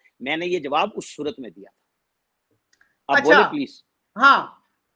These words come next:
Speaker 2: तो सर, ये फसादात जो है ना, फिर अगस्त, अगस्त नाइनटीन फ़ोर्टी सिक्स में कलकत्ता से शुरू हुए थे,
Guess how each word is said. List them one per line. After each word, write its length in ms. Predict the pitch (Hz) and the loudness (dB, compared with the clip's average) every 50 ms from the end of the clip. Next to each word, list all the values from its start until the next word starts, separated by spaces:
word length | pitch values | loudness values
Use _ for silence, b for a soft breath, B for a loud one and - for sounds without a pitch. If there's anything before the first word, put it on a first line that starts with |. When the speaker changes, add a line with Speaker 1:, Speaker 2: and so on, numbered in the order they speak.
| _ _ - | _ _ -2
Speaker 2:
तो 80 | 302 302 | -2 0
सर, 240 | 294 302 339 359 339 | 4 6 6 6 6
ये 160 | 294 330 330 | 4 4 4
फसादात 640 | 320 320 285 - 269 262 277 269 269 277 311 320 | 4 2 0 2 2 4 4 6 8 8 8 6
जो 140 | 262 311 277 | 6 2 0
है 100 | 254 262 | 2 4
ना, 140 | 311 359 370 | 4 4 4
फिर 400 | - 262 269 277 277 254 - - _ _ _ _ _ - | 4 4 2 2 2 2 -2 -10 _ _ _ _ _ 0
अगस्त, 680 | 277 277 285 294 208 208 302 330 311 - - - _ _ _ _ - | 4 6 6 6 6 8 6 6 6 4 -2 -18 _ _ _ _ -6
अगस्त 400 | 247 226 202 254 311 302 - - - - | -4 2 6 6 6 6 6 2 -4 0
नाइनटीन 340 | 240 269 277 277 311 339 | 0 0 0 0 -2 -4
फ़ोर्टी 340 | 311 - 277 254 - - 311 | -4 -4 -4 -6 -4 -6 -6
सिक्स 300 | 277 269 294 294 294 - | -6 -4 -6 -6 -6 -4
में 200 | 262 311 320 320 | 0 0 2 2
कलकत्ता 460 | 320 294 269 262 277 262 269 - 330 | 2 0 0 0 -2 -2 2 2 2
से 160 | 302 302 302 - | 4 2 0 -2
शुरू 200 | - 269 262 277 | -2 -4 -6 -6
हुए 220 | 254 240 220 208 202 | -6 -4 -4 -6 -6
थे, 340 | 202 196 180 156 - _ | -6 -8 -10 -10 -12 _